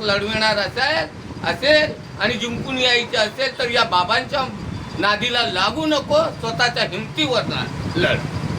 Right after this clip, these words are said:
आणि विशेष म्हणजे प्रत्येक वेळेला आपण जे मुसलमानांच्या विरोधात बोलताय ते चुकतंय. आत-, म-, माझ्या अन्यथा तू मुस्लिम समाजाची माफी माग,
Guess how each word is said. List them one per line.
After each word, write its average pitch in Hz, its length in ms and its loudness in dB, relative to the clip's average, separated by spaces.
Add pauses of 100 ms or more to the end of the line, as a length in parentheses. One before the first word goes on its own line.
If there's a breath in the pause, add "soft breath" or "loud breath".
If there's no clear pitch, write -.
(720)
आणि 277 260 4
विशेष 277 420 0
म्हणजे 269 320 -2
प्रत्येक 285 560 -2
वेळेला 240 520 2 (400)
आपण 269 420 0
जे 285 100 2
मुसलमानांच्या 240 840 0
विरोधात 226 440 4
बोलताय 226 720 -2 (600)
ते 247 80 2
चुकतंय. - 680 0 (720)
आत-, - 240 -2
म-, 175 280 6
माझ्या 196 540 4
अन्यथा 294 640 4 (140)
तू - 440 2 (100)
मुस्लिम 262 600 0
समाजाची 240 560 0
माफी 185 420 2
माग, 294 360 4